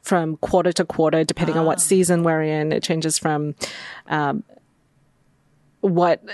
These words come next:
Speaker 1: what products we're promoting.
Speaker 2: Got
Speaker 1: So,
Speaker 2: it.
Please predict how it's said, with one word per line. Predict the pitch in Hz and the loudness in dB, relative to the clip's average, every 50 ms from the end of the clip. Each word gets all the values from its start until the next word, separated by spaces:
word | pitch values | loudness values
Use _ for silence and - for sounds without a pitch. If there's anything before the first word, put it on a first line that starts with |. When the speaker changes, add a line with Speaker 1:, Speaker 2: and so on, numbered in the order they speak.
| 196 - | -10 -6
Speaker 1:
what | - 160 175 160 - - - | -2 0 0 0 -2 -4 -10
products | - - - 165 156 165 160 165 - - - | -8 -2 0 2 2 2 0 -2 -2 -4 0
we're | 170 160 156 151 143 143 156 165 - - _ _ _ | 2 2 4 4 2 0 -2 -4 -6 -10 _ _ _
promoting. | - 185 175 165 156 151 151 151 165 170 196 214 | -2 0 0 2 2 2 2 0 0 0 0 0
Speaker 2:
Got | 214 - 143 | 0 0 0
Speaker 1:
So, | 175 165 156 151 151 | 2 2 2 2 0
Speaker 2:
it. | 151 | -2